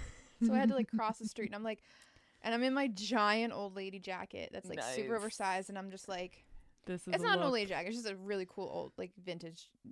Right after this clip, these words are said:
Speaker 1: oversized, like, winter jacket, and man,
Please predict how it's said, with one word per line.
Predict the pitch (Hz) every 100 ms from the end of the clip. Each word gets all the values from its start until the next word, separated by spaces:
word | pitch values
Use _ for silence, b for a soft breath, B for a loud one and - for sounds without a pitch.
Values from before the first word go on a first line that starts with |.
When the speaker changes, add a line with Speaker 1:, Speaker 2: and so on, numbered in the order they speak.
| -
Speaker 1:
oversized, | 190 175 - 170 - -
like, | - -
winter | 180 196
jacket, | - 202 294 330
and | 214 190 b b b b b b b b _
man, | 202 208 208 180 160 214 233